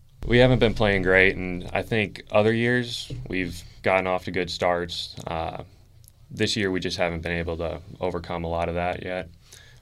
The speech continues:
We're learning how to do it, and, you know, soon enough we'll be winning those close games, even though we, uh, spite ourselves. It's just a different team that hasn't done it yet,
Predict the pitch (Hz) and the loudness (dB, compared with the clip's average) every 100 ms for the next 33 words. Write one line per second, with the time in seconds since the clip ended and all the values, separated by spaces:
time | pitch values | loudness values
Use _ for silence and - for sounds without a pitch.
0 | - 123 107 101 95 92 90 85 90 90 | 2 4 6 4 2 2 2 2 0 0
1 | - 85 85 85 - - - - - - | -2 -4 -6 -8 -14 -20 -20 -20 -20 -20
2 | - - - - - 87 85 82 - 107 | -20 -20 -20 -12 -6 -2 -2 -2 0 0
3 | 92 87 87 90 85 87 85 85 85 87 | 2 0 -2 -2 -2 -2 -2 -2 -2 -4
4 | 82 85 82 82 80 - - 87 85 82 | -2 -6 -6 -6 -8 -10 -8 -6 -4 -4
5 | 82 80 80 80 80 - - - - 87 | -4 -6 -6 -8 -12 -14 -14 -10 -4 -2
6 | 85 85 87 82 82 - - - - - | -2 -2 -2 -2 -6 -12 -20 -20 -20 -20
7 | - - 101 113 127 101 98 98 85 92 | -20 -10 -4 -2 -2 2 0 0 -4 -4
8 | 87 82 85 82 85 82 80 82 82 | -4 -2 -2 -4 -6 -6 -6 -6 -6